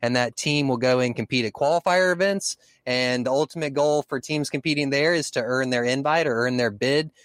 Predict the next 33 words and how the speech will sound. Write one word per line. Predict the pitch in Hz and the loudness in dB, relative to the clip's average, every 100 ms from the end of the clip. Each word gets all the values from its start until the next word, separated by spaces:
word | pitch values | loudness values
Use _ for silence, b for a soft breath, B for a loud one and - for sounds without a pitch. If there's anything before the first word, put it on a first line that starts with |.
| b | b
to | - 135 | -4 -2
the | |
College | 117 135 135 120 | 0 2 2 0
Disc | - 135 - | -2 0 2
Golf | 143 143 | 0 2
National | 151 151 - 151 | 0 0 -2 -2
Championship. | 170 170 175 - 196 190 _ b b b - | -2 0 -2 0 -2 -2 _ b b b -4
And, | 123 123 120 | 0 2 2
um, | 120 117 113 113 113 107 104 95 _ | 2 4 4 4 2 0 -6 -10 _
that's | 127 135 143 | -2 -2 -4
a | |
P | - 151 | -4 0
D | 139 | 0
G | 123 131 123 | 0 0 2
A | |
major. | 123 139 160 214 214 _ _ _ _ 123 | 2 0 2 0 -2 _ _ _ _ -4
And | 127 131 131 131 120 | 0 2 0 0 0
we, | 123 135 135 139 131 - | 2 2 2 0 -2 -4
um, | 127 127 131 127 117 120 - | 0 0 0 -2 -4 -8 -6
have | 143 143 135 | -2 -2 0
usually | 139 139 135 | 0 2 0
a | |
field | - 147 143 | 0 0 0
of | 120 | 0
thirty-six | 139 139 131 127 - | 0 0 0 -2 -4
teams | - 143 143 139 | -2 0 0 0
in | 127 | 0
our | 117 | -2
D | 117 131 135 | 0 0 2
one, | 131 139 151 160 | 2 2 2 0
our | 113 104 | -2 -2
championship | 135 135 151 143 151 | -4 -4 -4 -4 -4
division. | 156 175 175 190 | -2 -2 0 -4